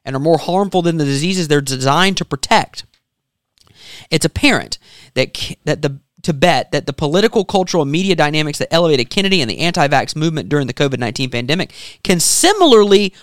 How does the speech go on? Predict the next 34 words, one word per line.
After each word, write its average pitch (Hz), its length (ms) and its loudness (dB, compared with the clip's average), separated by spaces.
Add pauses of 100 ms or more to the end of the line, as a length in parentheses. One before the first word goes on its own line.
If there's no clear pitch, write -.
(100)
propel 339 520 0
him 277 200 -2
to - 120 -6
the 202 100 0
White 160 300 0
House. - 340 -6 (520)
No 359 340 0
chance. - 880 -4 (260)
I'm 220 100 2
sorry. 101 360 2 (200)
Robert 247 320 4
F. 240 160 0
Kennedy 226 280 -2
Junior 196 260 0
is 160 120 -2
not 175 240 0
going 190 140 -2
to 180 60 -4
be 175 80 -2
president. 123 460 -2 (2000)
The 147 100 -12
Kennedy 147 260 0
campaign 117 320 -6
did 98 100 -8
not 110 140 -6
respond 110 320 -6
to 67 40 -8
N 104 80 -8
P 85 120 -8
R's 78 120 -6
questions - 360 -4
for - 100 -8
this - 120 -4
story. - 380 2